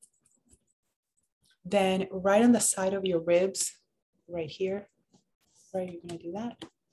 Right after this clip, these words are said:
And then we're gonna end top of the head. And that's basically the rounds that we do. Um, every new sentence that we're starting, <sighs> I'm feeling really anxious right now.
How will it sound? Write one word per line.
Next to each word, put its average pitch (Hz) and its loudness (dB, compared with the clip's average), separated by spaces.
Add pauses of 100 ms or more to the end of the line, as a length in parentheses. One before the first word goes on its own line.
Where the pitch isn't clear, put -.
(380)
And 185 -2
then 180 -4
we're 175 -6
gonna 180 -2
end 180 -4
top - -4
of 170 -8
the 156 -6
head. - -8 (1500)
And 214 6
that's 262 0
basically 202 0
the 170 -2
rounds 165 0
that - -2
we 170 -2
do. 139 -4 (180)
Um, 185 0
every 226 6
new 196 2
sentence 190 0
that - -8
we're 170 -2
starting, 190 2 (1800)
<sighs> - 2
I'm 190 -8
feeling 170 0
really 196 2
anxious 220 4
right 175 -4
now. 180 0